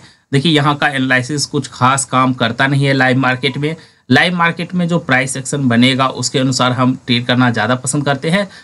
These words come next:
तो इसके लिए हम Telegram चैनल पर अपना चार्ट जो है वो पोस्ट करते रहते हैं। जैसे ये एक रेंज बनाया था, इस रेंज को मैंने पोस्ट किया था। यहाँ पर जो प्राइस एक्शन बना है, अगर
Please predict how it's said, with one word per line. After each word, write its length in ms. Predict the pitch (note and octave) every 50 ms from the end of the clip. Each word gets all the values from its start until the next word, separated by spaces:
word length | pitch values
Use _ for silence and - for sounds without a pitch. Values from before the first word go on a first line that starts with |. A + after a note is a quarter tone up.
| _ _ -
तो 60 | -
इसके 260 | - F#3 - - G#3
लिए 120 | G#3 G3+
हम 160 | F#3 - G#3 F3+
Telegram 600 | - - D3+ D3+ D#3 C#3+ C#3+ C#3+ D3 E3 F3 D#3+
चैनल 280 | C#3+ D3 C#3 D3 C#3+
पर 140 | C#3 - C#3
अपना 280 | B2+ B2+ B2+ - C3+ B2
चार्ट 420 | B2 - A#2+ B2 B2+ B2 - -
जो 80 | - C3+
है 60 | C#3
वो 180 | C3+ B2+ B2+
पोस्ट 340 | B2 B2 A#2+ B2 B2+ B2 -
करते 300 | - A#2 G#2+ A2+ A#2 D3
रहते 260 | C#3 C3+ C3+ B2+ D3
हैं। 80 | D3+ D3
जैसे 220 | C3 C3 B2+ D3+
ये 180 | C3+ C3+ C3 C3
एक 360 | B2+ - C#3 - B2+ B2+ B2
रेंज 260 | B2+ B2 C3 C3+ C#3
बनाया 260 | C3+ C3 C3 C3+ C3 B2
था, 240 | - F3 E3 - -
इस 140 | C#3 - C#3+
रेंज 200 | C#3+ D3 D3 D3
को 100 | D3 D3
मैंने 240 | D3+ D3 D3+ D3+
पोस्ट 520 | D3 C#3+ - - _ _ - D3+ D3+ D3 -
किया 160 | - D3 C3+
था। 220 | - D#3 E3 F3+ F3 - - - - _ _ -
यहाँ 160 | D3+ E3+ F3+
पर 100 | F3 F#3
जो 120 | F3 F#3 F3
प्राइस 340 | F3 D3 C3+ C3+ D#3 D3+
एक्शन 240 | D3+ C#3 - - D3+
बना 180 | D3+ D#3 D#3 D3+
है, 140 | D3 - -
अगर 260 | C#3+ C#3 D#3 D#3